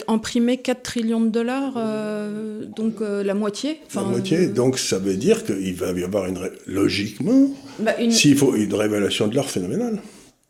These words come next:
Speaker 1: Une réévaluation et des cycles déflationnistes comme il y avait dans l'entre-deux-guerres,
Speaker 2: Ben voilà.
Speaker 1: par manquement de,
Speaker 2: Par
Speaker 1: de,
Speaker 2: manquement
Speaker 1: de
Speaker 2: de
Speaker 1: matières
Speaker 2: numéraire.
Speaker 1: premières, oui.
Speaker 2: Et ceux qui n'auront pas d'or, eh ben,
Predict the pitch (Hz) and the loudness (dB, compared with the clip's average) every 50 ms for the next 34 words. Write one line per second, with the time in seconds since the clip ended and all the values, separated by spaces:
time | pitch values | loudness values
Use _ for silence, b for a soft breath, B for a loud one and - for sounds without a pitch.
0 | _ - 220 208 208 190 208 208 202 196 202 196 196 190 190 190 - - 294 311 | _ -4 -4 -2 -2 -2 -2 -2 -2 -2 0 0 0 -2 -2 -4 -4 -4 -2 0
1 | 349 349 349 349 - 208 220 196 190 202 196 202 - - 254 254 - - 208 180 | 0 -2 -2 -2 -2 -2 -2 0 0 -2 -2 -2 -4 -8 -8 -8 -6 -6 -6 -6
2 | 190 190 190 - 190 190 - 202 196 240 294 285 - 208 190 185 175 175 214 233 | -6 -6 -6 -8 -10 -8 -6 -4 -4 -4 -4 -4 -6 -6 -6 -6 -4 -4 -6 -6
3 | 220 190 175 175 170 - 175 160 175 185 196 277 294 294 294 - - 247 240 214 | -6 -6 -8 -10 -10 -12 -12 -12 -10 -8 -6 -6 -4 -4 -2 0 0 2 2 0
4 | 190 - - - 226 208 208 214 214 214 208 208 - - 220 226 247 262 233 208 | -2 -4 -6 -6 -4 -2 0 0 0 -2 -4 -4 -4 -4 -2 -2 0 -2 -2 0
5 | 202 196 190 185 185 185 185 175 107 95 90 98 101 98 95 98 104 104 101 104 | 0 0 0 -2 -4 -4 -2 0 0 2 2 2 2 2 2 4 4 6 6 8
6 | 113 120 160 196 220 202 - 220 240 277 285 - - - - - 110 107 - 139 | 8 8 6 4 4 2 0 -2 -2 -2 -2 -2 -4 -4 -2 0 2 4 4 4
7 | - - 117 101 110 98 95 92 95 95 117 160 208 233 214 170 117 98 90 95 | 4 4 4 2 2 2 2 2 4 4 6 6 6 4 4 2 0 0 -2 -4
8 | 95 | -4